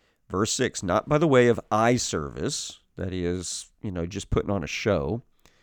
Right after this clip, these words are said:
uh, when they're keeping an eye on you, uh, "not as people pleasers, but as true servants of Christ, doing the will of God from the heart."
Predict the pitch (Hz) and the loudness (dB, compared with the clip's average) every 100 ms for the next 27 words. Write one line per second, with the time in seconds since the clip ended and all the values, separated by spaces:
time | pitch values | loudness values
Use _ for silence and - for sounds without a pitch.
0 | _ - 90 101 101 95 82 110 95 87 | _ -6 -4 0 0 0 -2 -2 -2 -2
1 | 82 101 92 71 64 64 107 _ _ _ | -2 0 0 -2 -6 -10 -10 _ _ _
2 | - - - - _ 110 98 87 85 101 | -20 -20 -20 -20 _ -4 -2 -2 2 4
3 | 151 156 - - 160 - 120 - - 113 | 4 2 -4 -2 0 2 0 0 -2 0
4 | 104 87 95 113 185 - - 104 113 - | 2 2 2 2 0 -4 -10 -4 -4 0
5 | 113 107 - - - _ - - - 123 | -2 0 -4 -8 -12 _ -12 -10 0 4
6 | 139 175 214 - - 117 113 139 143 - | 6 6 2 0 4 4 4 2 0 -2
7 | 135 - - 202 240 117 - - - _ | -4 -8 -8 -4 -2 -2 -4 -6 -10 _
8 | _ - 110 87 131 151 175 190 202 117 | _ -16 -10 0 6 6 6 2 2 4
9 | 113 139 120 95 95 98 104 - - 113 | 4 2 0 0 2 2 0 -4 -6 0
10 | 107 107 113 _ - 113 - - 139 78 | 0 0 -6 _ -4 -4 -4 -2 0 0
11 | - | -6